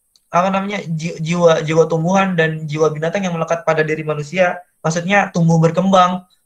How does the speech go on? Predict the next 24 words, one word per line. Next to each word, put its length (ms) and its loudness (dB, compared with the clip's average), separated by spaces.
terus 180 -2
kemudian, 560 0
eh, 520 2
proses 560 -2
dari, 320 0
apa 160 -4
namanya, 240 -4
bergerak 560 0
dan, 320 -6
apa 160 -2
namanya, 320 -4
eh, 380 -2
instingnya, 580 -4
itu 320 0
akan 240 0
mati 240 0
apabila 720 2
fisik 320 -6
dari 160 2
manusia 320 -2
itu 160 -4
telah 160 -2
mati 320 0
gitu. 160 -10